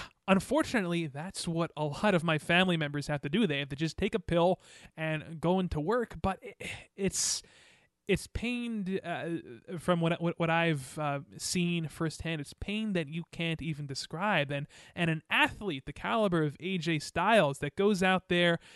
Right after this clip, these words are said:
and tries to be the, the best professional wrestler in the world, for him to go out there, <sighs> with, with a herniated disc in his lower back,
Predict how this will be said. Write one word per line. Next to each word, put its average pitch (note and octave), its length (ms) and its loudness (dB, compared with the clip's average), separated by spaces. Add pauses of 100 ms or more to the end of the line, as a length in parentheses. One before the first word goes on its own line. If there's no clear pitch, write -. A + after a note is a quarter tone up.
(280)
and D#3+ 420 -2
tries A3 420 -2
to E3 80 0
be G3+ 400 -6
the, C#3+ 200 -10 (140)
the D3 120 -8
best F#3+ 500 2 (160)
professional E3+ 600 0
wrestler D#3+ 480 0
in D3+ 200 -6
the C#3 100 -2
world, D#3+ 480 4
for E3+ 140 -8
him C4+ 120 -8
to D#4 80 -10
go A#3 120 0
out A3+ 220 -2
there, G3 240 2 (440)
<sighs> - 640 -12
with, F3+ 140 0 (220)
with F3 180 -2
a D#3 80 0 (140)
herniated A#3+ 680 0
disc D4 360 -2
in E3+ 100 0
his C#3+ 180 -2
lower F3+ 260 2
back, G#3 420 -6